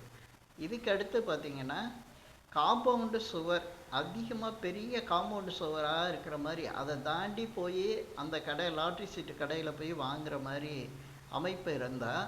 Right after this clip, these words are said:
அந்த காம்பவுண்டு சுவரை இருக்கிற, அதை தாண்டி போகணும்.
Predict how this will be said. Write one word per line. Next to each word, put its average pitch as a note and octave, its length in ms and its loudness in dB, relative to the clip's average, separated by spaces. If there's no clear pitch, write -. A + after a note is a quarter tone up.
அந்த C#3+ 180 -4
காம்பவுண்டு F#3 640 4
சுவரை D#3+ 460 0
இருக்கிற, C#3+ 400 -4
அதை C3 220 -2
தாண்டி D3 340 -4
போகணும். C3 440 -6